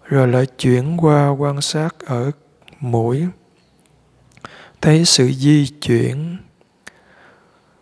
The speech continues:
sự xúc chạm và các cảm giác ngứa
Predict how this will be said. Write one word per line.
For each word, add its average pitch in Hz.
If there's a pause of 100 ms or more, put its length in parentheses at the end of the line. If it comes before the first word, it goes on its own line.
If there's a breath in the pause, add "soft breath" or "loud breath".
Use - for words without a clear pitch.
(1000 soft breath)
sự 131
xúc - (180)
chạm 120 (840 soft breath)
và 127
các 156 (100)
cảm 131
giác 156 (1160 loud breath)
ngứa 151